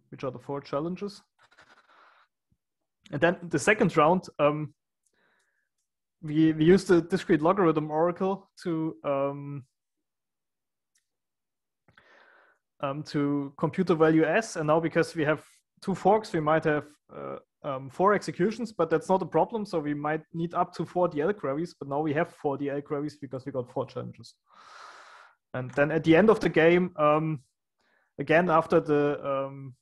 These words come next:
after the reduction has learned the X one via forking, uh, we now have n-, not the single, um, equation for each signing session, but now we have four equations involving, um,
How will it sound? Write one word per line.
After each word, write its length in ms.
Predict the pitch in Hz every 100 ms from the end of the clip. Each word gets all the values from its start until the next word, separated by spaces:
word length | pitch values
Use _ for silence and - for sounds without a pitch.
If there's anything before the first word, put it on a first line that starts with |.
| -
after 200 | - 151
the 100 | 147
reduction 480 | 147 151 156 - 151
has 220 | 147 -
learned 260 | 147 165
the 120 | 156 135
X 240 | 143 -
one 220 | 190 160
via 260 | 143 135 139
forking, 540 | - 170 175 202 190 - _ _ _ _ -
uh, 120 | 139
we 80 | 147
now 200 | 147 151
have 220 | 160 156 - -
n-, 140 | 156 160
not 220 | 160 170
the 100 | 160
single, 420 | 175 208 214 185 160
um, 480 | 160 160 165 165 165
equation 500 | 170 165 165 165 165
for 420 | - 160 160 156
each 280 | 165 160 - -
signing 320 | 151 156 160
session, 380 | 160 156 160 143
but 200 | 135 131
now 120 | 131
we 160 | 135 131
have 180 | 127 123 _
four 280 | - 185 180
equations 680 | 135 - 139 147 170 - _ _ _ _ _ _ _ _ _ _ _ _ _ _ _ _ _
involving, 680 | 151 139 143 151 151 147 151
um, 420 | 135 131 127 131